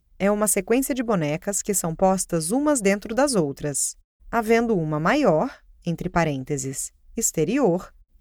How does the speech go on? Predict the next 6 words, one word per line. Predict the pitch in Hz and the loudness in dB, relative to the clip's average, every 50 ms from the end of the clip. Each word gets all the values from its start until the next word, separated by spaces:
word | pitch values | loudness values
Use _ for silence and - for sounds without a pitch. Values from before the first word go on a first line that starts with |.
| _ | _
que | - - 302 302 | -4 -2 0 0
acomoda | 294 - 330 311 254 196 180 180 180 233 247 | 2 2 0 2 4 4 4 4 6 6 6
outras | 202 160 156 151 - 170 175 180 | 6 4 2 0 0 0 0 0
menores, | 208 247 311 339 311 208 151 139 131 139 139 - - - - - - _ _ - | 2 0 0 2 2 0 0 0 -4 -6 -6 -4 -6 -6 -8 -10 -18 _ _ -6
entre | - 165 147 - 160 | -4 -4 -4 -4 -2
parênteses, | 185 208 214 233 214 185 170 180 180 226 226 233 285 320 - - - | 2 2 4 4 4 2 2 0 0 0 0 0 -2 -4 -4 -6 -6